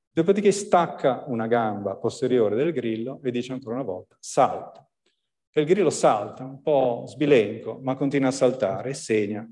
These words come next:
la nuova misura, diciamo diciotto centimetri. Stacca la seconda gamba e dice "salta".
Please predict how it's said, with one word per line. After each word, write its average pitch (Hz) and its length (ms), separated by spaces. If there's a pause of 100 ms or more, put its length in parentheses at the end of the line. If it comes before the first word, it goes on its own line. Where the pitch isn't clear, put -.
(100)
la 107 100
nuova 104 240
misura, 98 500 (200)
diciamo 104 400
diciotto 117 420
centimetri. - 580 (1040)
Stacca - 480
la 117 100
seconda 175 460
gamba 123 440
e 139 60
dice 120 240
"salta". - 640